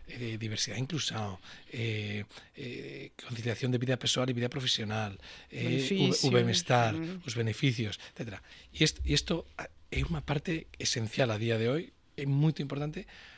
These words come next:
Speaker 1: pero ás veces esquecemos, e yo moitas veces falo en entrevistas, en cosas donde me dicen, "Oye, ahora ya lo más importante é la flexibilidad". Eu digo, "No, no, ahora é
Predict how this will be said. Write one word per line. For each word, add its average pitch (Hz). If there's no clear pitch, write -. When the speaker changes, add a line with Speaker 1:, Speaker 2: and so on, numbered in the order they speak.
Speaker 1:
pero 135
ás 120
veces 160
esquecemos, 147
e 113
yo 123
moitas 135
veces 135
falo 127
en 110
entrevistas, 110
en 123
cosas 123
donde 117
me 113
dicen, 127
"Oye, 156
ahora 147
ya 156
lo 151
más 135
importante 143
é 139
la 160
flexibilidad". 147
Eu 139
digo, 117
"No, 135
no, 117
ahora 131
é 107